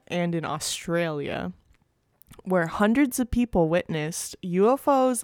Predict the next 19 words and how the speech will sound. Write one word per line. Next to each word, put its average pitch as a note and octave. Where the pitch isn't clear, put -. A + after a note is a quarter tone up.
landing, A#3
like, E3
right E3
outside A3+
of F3
these E3+
elementary F#3+
school F3+
campuses. F#3
And E3
teachers A3
were G3
the F#3+
witnesses, F#3
elementary F3+
school F3
students E3+
were F3
the -